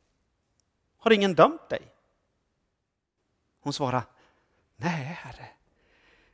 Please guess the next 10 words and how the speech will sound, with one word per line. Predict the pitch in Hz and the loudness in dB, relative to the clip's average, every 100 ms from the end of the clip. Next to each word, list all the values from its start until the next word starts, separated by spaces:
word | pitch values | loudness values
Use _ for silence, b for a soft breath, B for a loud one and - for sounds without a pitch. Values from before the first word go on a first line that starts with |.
| _ | _
ingen." | 254 262 220 196 226 269 196 131 120 - _ _ _ _ _ _ _ _ _ _ _ _ _ _ - | 8 8 8 2 4 2 0 -8 -16 -20 _ _ _ _ _ _ _ _ _ _ _ _ _ _ -6
Och | 165 | 0
då | 202 208 | 2 2
sa | 202 - 156 143 135 - _ _ _ _ _ | 0 0 0 0 -2 -14 _ _ _ _ _
Jesus: | 131 160 131 - 127 113 - - - _ _ _ _ _ _ _ _ _ - | -2 0 0 -4 -12 -14 -14 -16 -20 _ _ _ _ _ _ _ _ _ 2
"Inte | 202 170 104 - - 160 165 - | 4 4 -2 -20 -8 -4 -4 -8
heller | - 147 127 113 110 127 139 139 - | -8 -2 -2 -4 -10 -10 -10 -14 -16
jag | 127 131 180 202 131 113 110 110 - _ | -10 2 4 4 2 -2 -10 -20 -20 _
dömer | - 113 156 180 139 123 | -18 2 2 2 -4 -12
dig. | 113 117 | -16 -20